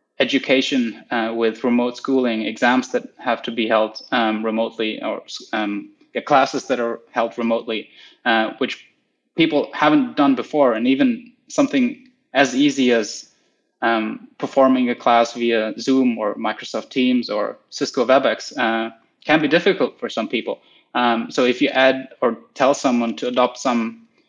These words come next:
um, yeah, complex security product, um, it it can add a friction and basically prevent business from happening,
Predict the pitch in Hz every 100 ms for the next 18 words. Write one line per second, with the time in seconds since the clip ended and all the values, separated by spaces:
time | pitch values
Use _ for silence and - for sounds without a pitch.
0 | _ _ - 117 110 110 - 123 - -
1 | 135 - 131 - - 151 147 139 - 123
2 | 123 120 - - 131 120 113 113 - _
3 | _ _ _ _ _ - 139 - - _
4 | _ - 143 - 127 123 123 120 - -
5 | 143 - 139 - 123 110 107 - - 123
6 | 127 - 113 107 - _ _ - 120 123
7 | 117 127 120 117 - 107 104 127 - 117
8 | 107